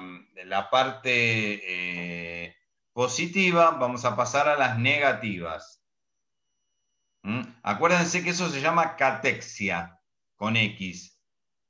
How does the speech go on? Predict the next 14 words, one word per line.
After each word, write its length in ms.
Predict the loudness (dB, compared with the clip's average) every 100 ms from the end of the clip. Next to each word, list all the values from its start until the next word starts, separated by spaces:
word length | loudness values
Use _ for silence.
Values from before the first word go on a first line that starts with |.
| _
¿Mm? 400 | -8 -6 -6 -8
Catexia. 1000 | -2 0 0 -4 -4 -12 -8 -8 -8 -12 _ _ _ _ _ _ _ _ _ _ _ _ _ _ _ _ _ _ _ _ _ _ _ _
¿Mm? 420 | -8 -6 -6 -10 -20 _ _ _ _ _ _ _ _ _ _ _ _ _ _ _ _ _
<clears throat> 580 | -10 -4 0 0 -2 -8 -16 _ _ _ _ _ _ 0
Ahí 240 | 0 2
les 200 | 2 2
decía, 360 | 0 0 2 4
vamos 280 | 4 2 0
a 120 | 2
pasar 720 | 2 2 4 4 2 -6 _ _ _ _ _ _ _ _
a 120 | 0 2
las 200 | 2 0
catexias 840 | -2 0 -4 -2 0 0 -2 -8 -8
negativas. 1120 | -4 0 2 2 2 -6 -4 -6 -6 -12 _